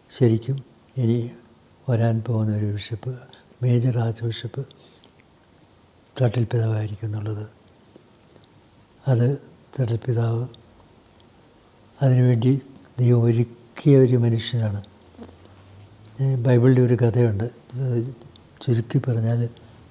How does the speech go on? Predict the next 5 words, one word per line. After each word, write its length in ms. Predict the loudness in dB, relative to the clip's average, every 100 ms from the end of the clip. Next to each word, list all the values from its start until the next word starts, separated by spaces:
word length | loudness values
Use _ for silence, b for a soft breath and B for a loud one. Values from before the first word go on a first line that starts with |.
| -12 0
സൗൾ 340 | 4 6 6
രാജാവാകുന്നതിന് 720 | 6 4 4 4 4 2 2
മുമ്പ് 380 | 0 0 -2 -4 -8 B B B B B -20 -20 -14 -2
സൗൾ 360 | 2 4 4
ചെയ്തുകൊണ്ടിരുന്നത് 800 | 4 6 6 6 2 2 0 -2